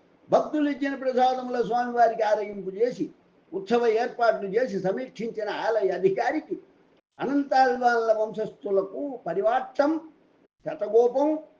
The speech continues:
మున్నగు ఆలయ మర్యాదలు చేసి నాలుగవ హారతి ఇచ్చిన తర్వాత మండపం నుండి శ్రీ స్వామివారు బయలుదేరి అనంతాళ్వాన్ బృందావనం చేరి అనంతాళ్వాన్ల వారి సూక్ష్మ శరీర రూపమైన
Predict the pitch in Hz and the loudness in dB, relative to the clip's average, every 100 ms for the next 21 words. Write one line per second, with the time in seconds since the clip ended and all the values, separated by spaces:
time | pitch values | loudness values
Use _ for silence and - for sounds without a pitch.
0 | _ - 302 330 302 285 277 269 262 262 | _ -2 0 2 2 2 2 -2 -4 -6
1 | 254 240 233 220 208 226 277 175 123 135 | 0 0 2 0 -2 -4 -6 -6 -10 -8
2 | 202 302 302 294 254 254 - 254 190 233 | -4 -4 2 4 6 4 0 -14 -12 -8
3 | 226 220 220 208 202 180 220 262 247 233 | -6 0 0 0 -2 -6 -4 -2 -2 -4
4 | 226 214 180 196 196 185 180 190 185 170 | -10 -14 -10 -10 -8 -6 -6 -4 -4 -4
5 | 147 214 240 302 - - _ _ _ - | -4 -6 2 2 2 -6 _ _ _ -4
6 | 254 320 311 302 294 285 277 262 254 254 | 0 2 4 4 6 4 2 -2 -8 -4
7 | 262 247 247 240 226 285 269 202 269 262 | -4 -4 -6 -8 0 0 0 -2 -4 -4
8 | 254 254 247 247 240 233 220 214 202 190 | -2 -2 -2 -4 -4 -8 -4 -2 -2 -2
9 | 196 185 - 247 277 247 262 220 233 233 | -4 -4 -6 -6 -6 -6 -2 0 2 0
10 | 226 220 208 208 196 185 | -2 -2 -12 -8 0 0